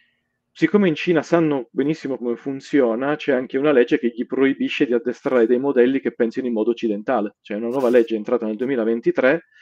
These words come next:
Se io in Cina addestrassi un modello che ha un pensiero, un modo di vedere, eh, occidentale, rischio la galera.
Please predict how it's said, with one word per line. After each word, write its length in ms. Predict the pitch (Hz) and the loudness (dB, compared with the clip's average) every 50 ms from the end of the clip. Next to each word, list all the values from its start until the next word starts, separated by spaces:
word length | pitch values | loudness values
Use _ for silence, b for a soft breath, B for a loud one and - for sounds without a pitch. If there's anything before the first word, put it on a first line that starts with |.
| b b b b b | b b b b b
Se 160 | b - 147 | b 4 6
io 100 | 160 160 | 6 6
in 120 | 151 143 | 6 2
Cina 240 | - - 156 147 127 | 0 0 2 2 2
addestrassi 580 | 113 - 127 120 - - 170 170 160 - - 151 | 2 0 -2 -4 0 2 0 0 0 0 -2 -2
un 100 | 135 131 | -2 0
modello 520 | 135 131 131 147 143 131 117 110 107 104 | 0 0 2 4 4 4 4 2 0 0
che 160 | - - 135 | -2 -2 -2
ha 160 | 139 139 135 | 0 0 0
un 180 | 127 117 117 113 | -2 -4 -6 -6
pensiero, 800 | - 131 131 120 113 - - 170 165 156 139 123 113 110 107 110 | -6 -6 -6 -8 -8 -2 4 6 6 6 6 4 4 2 0 0
un 60 | 117 | 0
modo 180 | 139 151 151 | 0 2 2
di 100 | 139 131 | 0 0
vedere, 640 | 123 127 127 143 156 143 131 120 107 101 104 95 - b b b b | 0 0 4 6 6 6 6 4 2 0 -2 -4 -6 b b b b
eh, 140 | - 120 117 | -2 -2 0
occidentale, 680 | - 131 127 - - 151 143 175 175 151 131 120 131 131 | 0 -2 -4 -2 0 4 4 4 4 4 4 4 4 4
rischio 260 | 117 113 - - 123 | 2 0 0 0 0
la 100 | 110 113 | 0 0
galera. 400 | 117 107 98 95 98 110 104 | 0 0 0 0 -2 -4 -4